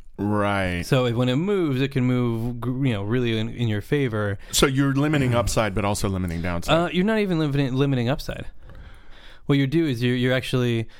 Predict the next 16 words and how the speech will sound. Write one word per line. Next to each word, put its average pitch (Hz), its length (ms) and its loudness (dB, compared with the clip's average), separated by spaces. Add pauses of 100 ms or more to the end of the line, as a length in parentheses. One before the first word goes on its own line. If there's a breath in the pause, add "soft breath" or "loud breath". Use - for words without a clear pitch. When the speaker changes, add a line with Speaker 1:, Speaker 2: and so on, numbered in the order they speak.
(120 loud breath)
Speaker 2:
you're 123 140 2
paying 151 340 2
a 143 60 0
premium, 113 600 0
so - 180 0
it 123 60 2
has 131 180 2
to 135 80 2
move 131 680 2
past 131 460 0
that 110 200 -4
premium 117 360 2
that 107 120 -2
you've 107 160 -2
paid. 160 460 -2
Speaker 1:
Right. 98 360 2